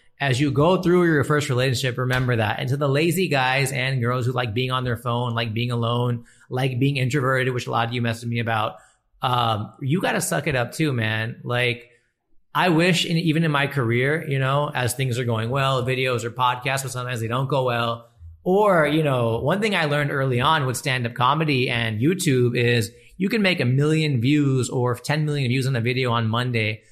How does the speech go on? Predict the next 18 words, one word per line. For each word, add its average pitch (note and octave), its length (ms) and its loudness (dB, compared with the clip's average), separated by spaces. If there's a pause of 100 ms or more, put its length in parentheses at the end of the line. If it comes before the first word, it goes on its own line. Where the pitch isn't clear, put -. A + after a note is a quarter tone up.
(140)
The C3+ 80 -2
next F#3 260 0
Monday, C#3 340 -2
nobody B2 540 0
gives A#2+ 240 0
a C3+ 80 -2
shit, A#2 300 -4
bro. G#2 180 0
You A#2+ 160 -2
did C3 160 0
not A#2+ 280 0
arrive. A2 580 2
Your A2 160 -2
life A#2+ 280 0
is B2 100 -2
not A2+ 340 0
sorted A#2+ 480 -2
now. G2+ 320 -4